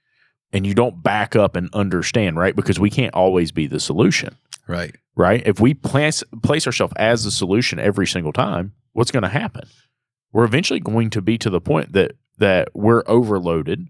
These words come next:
Speaker 1: that we're not happy with what we're doing. We're not, we're not growing to our potential
Speaker 2: Uh-huh.
Speaker 1: because we're the bottleneck, because everything has to go through us.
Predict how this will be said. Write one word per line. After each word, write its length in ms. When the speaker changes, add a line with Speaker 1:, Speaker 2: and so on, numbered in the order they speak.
Speaker 1:
that 160
we're 380
not 300
happy 320
with 240
what 140
we're 100
doing. 460
We're 140
not, 300
we're 220
not 260
growing 600
to 180
our 180
potential 600
Speaker 2:
Uh-huh. 300
Speaker 1:
because 360
we're 340
the 120
bottleneck, 640
because 260
everything 360
has 240
to 100
go 120
through 280
us. 380